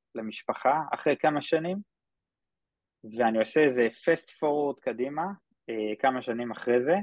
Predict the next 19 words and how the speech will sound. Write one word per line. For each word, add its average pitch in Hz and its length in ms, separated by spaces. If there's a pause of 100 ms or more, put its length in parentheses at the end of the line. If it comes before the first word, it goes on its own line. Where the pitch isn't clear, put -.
(220)
אני 117 200
נמצא 117 360
בביקור 120 540
בישראל, 127 540
ביקור 113 320
קצר 151 380
של 113 200
כמה 120 300
ימים, 127 300 (1000)
אה, 107 300
כשפתאום 127 560
יש 123 220
איזושהי 113 580
ידיעה 120 320
חדשותית - 760
על - 180
איזשהו 117 480
נגיף, 110 460 (200)
אה, 110 300